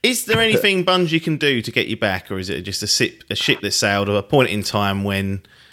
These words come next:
Speaker 1: we were after this sort of stuff, and then just
Speaker 2: Yeah.
Speaker 1: playing so much of it in a way, you think, "Well, I've had my fill here. I don't know what else there is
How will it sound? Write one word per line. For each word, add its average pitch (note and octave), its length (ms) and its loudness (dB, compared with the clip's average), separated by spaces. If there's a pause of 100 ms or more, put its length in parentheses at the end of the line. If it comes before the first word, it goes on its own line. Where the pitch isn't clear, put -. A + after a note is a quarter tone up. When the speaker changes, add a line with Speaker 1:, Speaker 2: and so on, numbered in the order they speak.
(280)
Speaker 1:
we G#2+ 120 0
were G#2 100 2
after G#2 280 0
this F#2+ 100 -4
sort - 160 -4
of E2+ 80 -6
stuff, - 320 0
and F#2 100 -2
then F#2 340 -2 (260)
just - 400 0
Speaker 2:
Yeah. E3+ 420 0
Speaker 1:
playing G3+ 300 4
so F3+ 200 4
much F3 280 2
of A2+ 80 0
it A#2 80 4
in A#2+ 80 2
a A#2 40 2
way, A#2+ 300 2
you G#2 160 0
think, A2 220 -2
"Well, A2 160 -2
I've C3 80 0
had B2 120 2
my A#2 80 -2
fill B2 280 2
here. E2+ 160 -2
I G2+ 40 0
don't A2+ 120 2
know G#2+ 80 2
what F#2 100 0
else G#2+ 220 -2
there G#2 100 0
is G#2 160 0